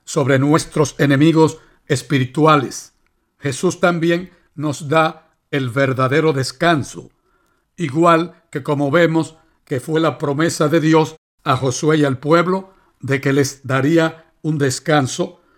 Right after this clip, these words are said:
pero que allá aquel descanso no sería definitivo. Pero ahora en Cristo sí se nos otorga una herencia incorruptible.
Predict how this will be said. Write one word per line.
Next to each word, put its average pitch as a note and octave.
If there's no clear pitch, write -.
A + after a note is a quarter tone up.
pero C3
que C#3+
allá D#3+
aquel D#3
descanso D3+
no C#3+
sería D3
definitivo. C#3
Pero B2+
ahora E3+
en C3
Cristo F3
sí -
se E3
nos D3+
otorga E3+
una D#3
herencia D#3
incorruptible. C3+